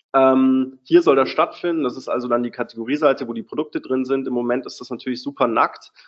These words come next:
und, äh, hat wenig seo-Impact, gerade wenn man sich das Wettbewerbsumfeld mal ansieht. Also wenn man neu startet mit einem Shop für Drucker, Patronen, Toner und Zubehör,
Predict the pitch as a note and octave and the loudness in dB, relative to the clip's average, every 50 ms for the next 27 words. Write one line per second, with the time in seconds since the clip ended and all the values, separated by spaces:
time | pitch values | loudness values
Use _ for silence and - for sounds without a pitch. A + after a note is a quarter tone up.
0 | _ _ _ - C3+ B2+ B2+ B2+ B2+ B2+ - - B2+ B2+ B2+ B2+ B2 B2 B2 B2 | _ _ _ -6 -4 -2 -2 -4 -6 -10 -12 -6 -2 0 2 4 4 4 4 2
1 | A#2 - - C#3+ C#3+ C#3+ - A#2 C#3 D3+ D#3 C#3 - - C3+ C3+ C#3+ D#3 D#3+ D3 | 0 0 -2 -4 -4 -4 -2 0 2 2 2 2 0 -2 0 2 4 4 4 4
2 | D3 D3 D3 D3+ D3+ C#3+ - - - A#2+ A#2+ B2+ C3+ B2+ A#2+ B2+ B2+ B2 B2 B2 | 2 0 0 -2 -2 -2 -4 -4 0 2 2 4 2 2 0 0 0 -2 -2 -4
3 | B2 - - A#2+ A2+ - - - C3+ C3 - C3 A#2+ B2+ B2+ B2 - - B2 C3 | -6 -6 -4 -4 -4 -4 -4 -6 -6 -6 -4 -4 -2 0 -2 -2 -2 -6 -8 -8
4 | C3 - C3+ C3 B2+ - B2 A#2+ G#2+ A#2 C3 C3+ B2+ B2+ B2+ C3 C3 C3 C3 - | -4 -2 -2 -2 0 0 -2 -2 0 -2 -4 -6 -6 -6 -4 -4 -4 -4 -4 -6
5 | - A#2 A#2 A2 A#2+ A#2+ A#2 - - - _ - B2 A#2+ A#2+ A#2+ A#2+ B2 B2+ B2+ | -6 -6 -4 -2 -4 -4 -6 -6 -12 -20 _ -8 -4 -4 -2 0 2 0 0 0
6 | - - - A#2 A#2+ C3 - - C#3+ - B2+ B2 - - B2 B2 A#2+ A#2+ A#2+ B2 | -2 -2 2 2 2 2 2 0 -6 -6 -8 -10 -8 -6 -6 -4 -4 -4 -4 -4
7 | - - C3 - - - B2 - C3 B2+ - C#3+ B2+ A#2+ A#2+ A#2+ - B2+ - - | -2 -4 -4 -4 -4 -8 -8 -8 -8 -4 0 4 4 4 4 2 -2 -8 -8 -6
8 | - B2+ B2+ B2 B2 B2 - A#2+ B2 B2+ B2+ B2+ B2 B2 A2+ A2+ - - - B2+ | -4 -2 0 0 -2 -2 -2 0 0 2 2 2 2 2 0 -6 -10 -12 -8 -4
9 | B2+ B2 B2 B2 A#2+ A#2+ A#2 | -2 -2 2 4 4 4 2